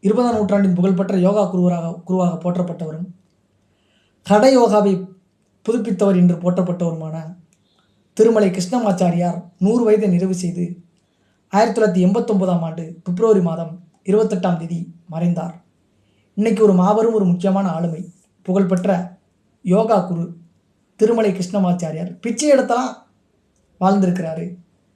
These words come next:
பிச்சை எடுத்தலாம், படிக்கலாம், பிச்சை எடுக்கலாம், உயிர், பிச்சை எடுத்தலாம், உயிர் வாழலாம். அந்த செயல்பாடு, அந்த ஊக்கத்துக்காக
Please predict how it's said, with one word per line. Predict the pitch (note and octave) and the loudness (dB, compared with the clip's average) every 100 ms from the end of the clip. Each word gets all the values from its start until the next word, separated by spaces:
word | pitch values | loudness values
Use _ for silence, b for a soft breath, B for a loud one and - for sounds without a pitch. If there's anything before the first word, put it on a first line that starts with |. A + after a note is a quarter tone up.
| _ _ | _ _
பிச்சை | - F3+ A#3 | -4 -2 4
எடுத்தலாம், | G#3+ F#3+ G3 F3+ | 4 4 2 2
படிக்கலாம், | F3+ F#3 F#3+ F#3+ G3+ - | 2 0 0 -2 -6 -12
பிச்சை | - F3+ A3+ | -6 -2 2
எடுக்கலாம், | G3 F3+ F3 E3 | 2 2 0 0
உயிர், | F3 | -2
பிச்சை | F3+ F3+ A3 | -2 -2 0
எடுத்தலாம், | G3 F3 F#3 | 0 0 -2
உயிர் | F3+ F#3+ | 0 0
வாழலாம். | F#3 E3+ E3 F3+ - _ _ _ _ _ _ _ _ _ _ _ _ _ _ | 0 -2 -6 -10 -16 _ _ _ _ _ _ _ _ _ _ _ _ _ _
அந்த | - F#3 F3+ | 0 2 2
செயல்பாடு, | F3+ G#3 G#3+ G3 F3 | 2 2 2 2 0
அந்த | E3+ | 0
ஊக்கத்துக்காக | F3 A#3+ A3+ F#3+ F3+ F3+ D#3 | -2 0 -2 -2 -2 -4 -6